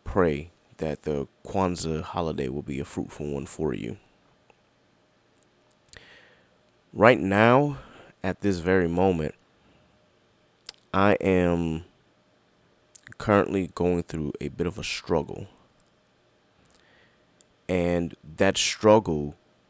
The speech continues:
internally is coping with the pain of loss, but not just for one person, it's for four people. And when you are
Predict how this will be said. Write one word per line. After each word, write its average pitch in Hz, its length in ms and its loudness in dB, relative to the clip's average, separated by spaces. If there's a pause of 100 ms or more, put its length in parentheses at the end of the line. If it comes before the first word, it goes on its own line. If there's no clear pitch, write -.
(800)
internally 92 880 0 (160)
is 80 560 -2 (1900)
coping 139 480 4
with 117 320 4
the 90 420 -2 (200)
pain 123 400 0
of 85 120 -4
loss, 87 540 0
but - 180 -4
not 104 380 -2
just 98 340 0
for - 160 -6
one 87 300 -2
person, 87 480 -4
it's 76 160 -6
for - 160 -10
four 110 500 -2
people. - 560 -10 (2750)
And 92 320 0
when 113 220 2
you 113 360 0
are 85 380 -2